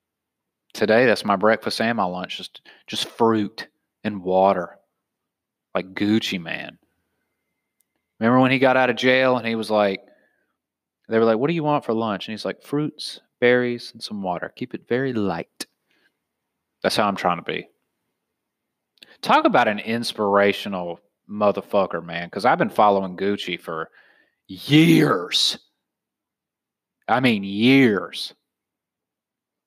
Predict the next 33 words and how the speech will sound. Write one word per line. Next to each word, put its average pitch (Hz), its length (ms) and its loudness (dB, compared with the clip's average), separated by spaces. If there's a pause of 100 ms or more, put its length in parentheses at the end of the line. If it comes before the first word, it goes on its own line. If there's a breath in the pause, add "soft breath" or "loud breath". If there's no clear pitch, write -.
(920)
And 110 100 -4
to 107 40 -4
see 151 300 2
him, 135 340 2 (480 soft breath)
you 117 120 -2
know, 107 240 2
how 120 200 2
wild 127 500 4
he 131 220 -2
used 110 240 -4
to 98 60 -12
be, 98 400 -4 (340 soft breath)
overweight, 117 800 2 (340)
didn't 104 220 -10
take 127 220 0
good 131 200 -2
care 127 260 2
of 110 80 -2
himself. 101 420 -4
He 139 80 -4
went 160 160 -6
to 98 40 -12
jail. 113 340 2
He 127 160 -6
came 95 260 -6
back. 98 240 0
He 131 120 -8
looked 110 200 -2
like 87 140 -8
a - 360 -14
whole 113 260 2
different - 300 -4
person. - 440 -2